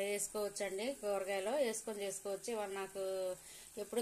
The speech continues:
దోసకాయ, టమాటా అవుతుందని చెప్పేసి రెండు ఆలుగడ్డలు వేసానండి. కర్రీ సూపర్గా ఉంటుందండి. కర్రీ అయిపోయిందండి. ఇంకా మనకు నైట్ డిన్నర్కి వచ్చేసి ఇదేనండి. ఇంకా మీకేంటో అండి, మీ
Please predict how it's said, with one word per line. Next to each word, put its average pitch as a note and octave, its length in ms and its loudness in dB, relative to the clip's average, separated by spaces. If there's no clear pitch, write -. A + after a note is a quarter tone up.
దోసకాయ, G#3+ 360 6
టమాటా G#3 320 2
అవుతుందని G3+ 380 0
చెప్పేసి G#3 380 0
రెండు G3+ 240 2
ఆలుగడ్డలు G3 420 4
వేసానండి. F#3 500 0
కర్రీ A3 280 4
సూపర్గా G3 340 0
ఉంటుందండి. G3 480 0
కర్రీ G#3 280 6
అయిపోయిందండి. F#3+ 560 2
ఇంకా F#3+ 220 0
మనకు G3+ 520 0
నైట్ G3+ 300 2
డిన్నర్కి G3 340 0
వచ్చేసి F#3+ 300 0
ఇదేనండి. G3 480 2
ఇంకా D4+ 200 4
మీకేంటో B3+ 880 6
అండి, A3+ 380 4
మీ A#3+ 60 4